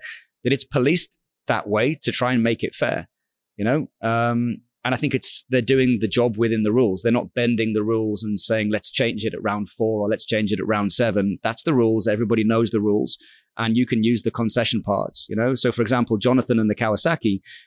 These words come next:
they were given revs as concession parts. "Okay, let's use our tokens, let's take the revs." But they have elected not to use the revs. But there's no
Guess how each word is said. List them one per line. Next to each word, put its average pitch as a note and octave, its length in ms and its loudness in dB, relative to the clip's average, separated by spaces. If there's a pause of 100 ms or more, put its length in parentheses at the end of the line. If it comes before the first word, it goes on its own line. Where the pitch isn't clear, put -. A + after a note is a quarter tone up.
(160)
they B2 80 4
were B2 100 4
given A2 460 0 (100)
revs G#2+ 380 0
as G#2+ 120 0
concession G#2 520 0
parts. - 440 -4
"Okay, C3+ 160 -2
let's G#2+ 200 0
use C3 140 4
our F#2+ 100 0
tokens, D3+ 440 0
let's A2+ 160 -2
take A2+ 220 -2
the G#2 80 -4
revs." G#2 400 0 (640)
But C3 100 2
they A#2+ 120 2
have C3 100 2
elected C3+ 320 0
not B2 160 0
to C3 100 0
use C#3 220 2
the G#2+ 120 2
revs. - 380 0 (640)
But B2+ 200 -2 (160)
there's B2 180 2
no C3 240 2